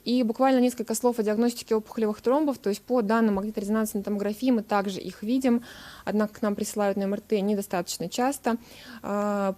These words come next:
мы, э, визуализируем опухолевый тромб на Т два взвешенных изображениях, мы можем оценить его протяженность,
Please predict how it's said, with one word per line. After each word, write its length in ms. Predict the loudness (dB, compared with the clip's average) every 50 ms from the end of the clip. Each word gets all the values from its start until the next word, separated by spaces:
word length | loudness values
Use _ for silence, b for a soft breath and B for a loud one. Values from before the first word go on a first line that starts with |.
| -6 -4
мы, 420 | 0 2 4 4 6 6 4 2 0
э, 140 | 0 -2 -2
визуализируем 540 | 0 2 2 2 2 2 2 2 2 2 2
опухолевый 420 | 0 -2 -4 -6 -4 -2 -2 -2
тромб 380 | -2 -2 0 0 0 -2 -4 -6 -8 -6
на 400 | -4 -2 0 0 0 0 0 -2
Т 120 | -2 -2
два 180 | -2 0 0 0
взвешенных 460 | 0 -2 -4 -4 -4 -6 -8 -6 -6
изображениях, 720 | -6 -4 -2 -2 0 0 2 2 4 4 4 2 2 0
мы 60 | -2
можем 220 | -2 -2 -2 -2 -4
оценить 400 | -4 -4 -4 -4 -4 -4 -4 -4
его 100 | -6 -6
протяженность, 840 | -6 -8 -8 -6 -4 0 2 2 4 4 4 2 2 0 -4 -14